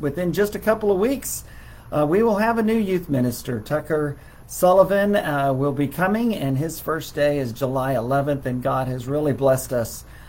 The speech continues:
uh, with this wonderful couple, couple. Tucker is engaged to Elizabeth Hunt, and they are both, uh, have been in Oklahoma, have been attending, uh, college there, and recently graduated, and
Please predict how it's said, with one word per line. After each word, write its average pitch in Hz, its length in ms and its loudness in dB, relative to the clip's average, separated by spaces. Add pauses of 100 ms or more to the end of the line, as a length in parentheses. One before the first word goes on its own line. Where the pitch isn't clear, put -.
(140)
uh, 139 160 2
with 135 160 0
this 147 200 -2
wonderful 143 400 0
couple, 127 460 -4 (120)
couple. 135 360 -2
Tucker 165 420 0
is 143 120 0
engaged 143 560 0
to 139 160 -4
Elizabeth 139 560 -2
Hunt, 233 440 -6 (440)
and 120 160 0
they 143 100 6
are 147 100 2
both, 143 420 2
uh, 135 220 0
have 131 180 0
been 147 280 0
in 131 180 0
Oklahoma, 156 720 0
have 123 180 0
been 123 160 -2
attending, 143 600 -2 (420)
uh, 127 160 2
college 147 540 2
there, 170 340 4
and 131 160 2
recently 143 400 -2
graduated, 151 800 2
and 110 240 -2